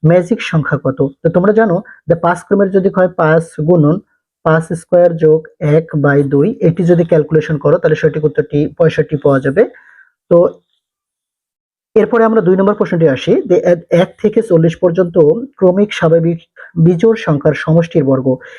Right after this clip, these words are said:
এই প্রশ্নটি তুলতে ভুল হয়েছে। আহ, এখন সঠিক উত্তরটি এরকম হতো যে এক থেকে চল্লিশ পর্যন্ত, এক থেকে চল্লিশ পর্যন্ত ক্রমিক বিজোড় সংখ্যা হচ্ছে বিশটি। যদি এর বর্গের কথা বলতো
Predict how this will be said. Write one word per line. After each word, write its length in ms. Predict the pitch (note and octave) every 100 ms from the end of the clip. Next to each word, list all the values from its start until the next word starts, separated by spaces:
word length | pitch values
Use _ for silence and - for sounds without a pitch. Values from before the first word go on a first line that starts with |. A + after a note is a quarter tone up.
| -
এই 120 | E3+ F3+
প্রশ্নটি 540 | G3+ - G#3+ G#3 G#3+ G#3+ A3
তুলতে 240 | - F3 F#3+
ভুল 240 | D#3+ E3+ E3
হয়েছে। 340 | F3+ F3+ D#3+ E3 - - - - E3
আহ, 220 | D#3 D#3+
এখন 220 | E3 E3 F3+
সঠিক 300 | G#3+ G#3 A#3
উত্তরটি 300 | A3+ A3 A#3 F3
এরকম 260 | E3+ G3
হতো 180 | G3 F3 E3 - _ - _
যে 120 | G#4
এক 160 | G3 F3 -
থেকে 240 | A3 A3 B3 A#3
চল্লিশ 320 | - G#3+ A3 -
পর্যন্ত, 340 | D3 C#3+ C#3 F3 -
এক 140 | E3+
থেকে 180 | - G3
চল্লিশ 320 | - F#3+ F#3 -
পর্যন্ত 340 | F#3+ F#3+ F#3 G#3
ক্রমিক 520 | - F#3 G3 G#3 G#3 F3 D3+
বিজোড় 300 | E3 E3+ E3+
সংখ্যা 280 | F3 E3 F3
হচ্ছে 200 | E3+ E3+
বিশটি। 460 | C#3 D3+ - - D3+ B3+ -
যদি 240 | D3+ E3 F#3
এর 160 | F3 D#3+
বর্গের 360 | D3 D3+ F3+
কথা 220 | F3 E3 D#3
বলতো 300 | C#3 C3